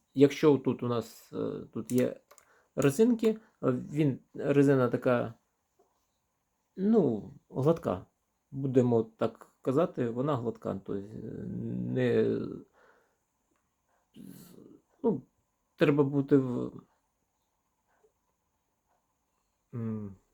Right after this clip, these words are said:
уважними, уважними так, щоб, е, ну, якщо у вас там стіл дуже слизький, і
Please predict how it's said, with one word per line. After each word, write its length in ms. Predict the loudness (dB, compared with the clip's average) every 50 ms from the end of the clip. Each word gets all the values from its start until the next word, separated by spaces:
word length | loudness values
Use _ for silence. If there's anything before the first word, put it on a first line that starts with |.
| _ _
уважними, 640 | -4 2 4 4 4 4 2 -2 -4 -2 -4 -6 -8 -10
уважними 500 | -8 -4 0 2 0 0 0 -6 -8 -10
так, 260 | -8 -10 -12 -12 -12 _ _ _ -20 -20 -20 _ _ _ _
щоб, 360 | _ -18 -4 -4 -4 0 0
е, 440 | 0 0 0 0 0 -2 -4 -6 -8 -10 -14 -16 -18 -20 -20 -20 -20 -20 _ _
ну, 300 | -10 -8 -8 -8 -8 -6
якщо 260 | -8 -8 -8 -4 -4 -2
у 40 |
вас 140 | -2 -2 -4
там 240 | -6 -8 -8 -8 -10
стіл 480 | -14 -18 -8 -4 -4 -4 -4 -4 -8 -14 _ _ _ _ _
дуже 600 | -10 -4 -4 -2 -2 -2 -4 -4 -4 -4 -6 -8 _ _ _
слизький, 720 | -10 -2 0 0 0 -2 -8 -6 -4 -2 -2 -2 -4 -6 -12 _ _
і 260 | -8 -6 -6 -6 -6